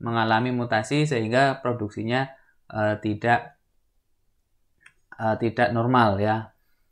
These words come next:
atau produksinya mengalami cacat. Nah, kemudian bisa jadi pengaruh zat kimia,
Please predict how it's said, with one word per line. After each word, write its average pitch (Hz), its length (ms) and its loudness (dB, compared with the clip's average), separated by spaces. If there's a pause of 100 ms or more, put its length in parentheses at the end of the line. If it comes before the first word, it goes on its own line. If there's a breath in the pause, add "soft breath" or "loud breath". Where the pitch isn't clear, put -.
(140)
atau 127 640 0
produksinya 110 560 -4
mengalami 113 400 0
cacat. 104 480 -6 (880)
Nah, 101 420 -6 (240)
kemudian 151 880 4
bisa 120 300 4
jadi 156 180 4
pengaruh 151 560 4
zat 113 320 -4
kimia, 127 720 2